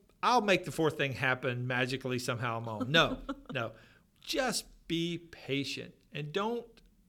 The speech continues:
live under some timeline that the world has put on you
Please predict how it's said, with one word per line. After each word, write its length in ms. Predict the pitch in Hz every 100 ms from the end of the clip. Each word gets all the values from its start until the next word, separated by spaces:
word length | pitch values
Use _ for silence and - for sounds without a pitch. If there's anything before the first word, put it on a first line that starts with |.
| _
live 680 | 143 143 180 147 127 131 135 - _ _ _ _
under 240 | 147 151 147
some 640 | - 165 147 139 135 127 - - _ -
timeline 920 | - 196 214 180 139 117 120 123 135
that 180 | 123 127
the 60 |
world 280 | 127 151 147
has 140 | 131 123
put 200 | - 147
on 200 | 123 120
you 320 | 117 113